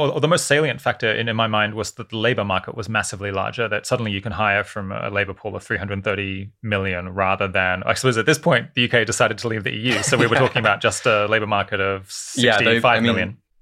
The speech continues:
Speaker 2: I mean, I don't know. I guess a lot of Europeans also don't want to move to Silicon Valley, but it's probably a slightly easier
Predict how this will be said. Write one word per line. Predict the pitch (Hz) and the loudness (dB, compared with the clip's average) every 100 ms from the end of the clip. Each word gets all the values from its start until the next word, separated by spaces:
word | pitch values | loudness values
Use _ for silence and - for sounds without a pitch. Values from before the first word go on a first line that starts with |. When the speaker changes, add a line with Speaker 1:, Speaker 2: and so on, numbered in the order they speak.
| - | 0
Speaker 2:
I | |
mean, | 139 139 | 0 2
I | |
don't | 135 | 2
know. | 123 101 | 2 2
I | |
guess | 117 113 | 0 0
a | 120 | 2
lot | 120 | 2
of | 113 | 2
Europeans | 104 113 101 92 | 0 2 -2 0
also | 95 92 | -4 -4
don't | 92 85 | -4 -2
want | 90 80 | -6 -6
to | 90 | -6
move | 87 85 - | -4 -4 -6
to | |
Silicon | 90 90 82 85 | -4 -2 -2 -2
Valley, | 85 82 80 | -2 -2 -4
but | 87 85 | -6 -6
it's | - - - _ _ _ _ | -8 -12 -14 _ _ _ _
probably | - 107 95 92 | 0 0 0 -4
a | 87 | -4
slightly | - 92 85 87 | -2 -2 -4 -8
easier | 90 87 85 82 82 85 | -8 -8 -6 -4 -6 -10